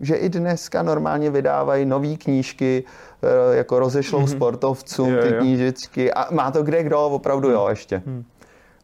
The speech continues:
Speaker 2: Mě totiž vede k jedné ještě otázce, která se obecně pojí,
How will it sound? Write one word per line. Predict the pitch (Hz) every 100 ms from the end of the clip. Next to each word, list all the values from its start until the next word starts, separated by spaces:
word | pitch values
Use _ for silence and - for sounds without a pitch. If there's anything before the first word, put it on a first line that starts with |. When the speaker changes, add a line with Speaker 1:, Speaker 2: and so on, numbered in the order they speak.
| _
Speaker 2:
Mě | 151 143
totiž | 160 170 175
vede | 180 185
k | 143
jedné | 139 143 165
ještě | 170 -
otázce, | 196 165 143 139 139
která | 131 123
se | 123 139 131 _ - - -
obecně | - 135 135 147
pojí, | 131 139 135 139 131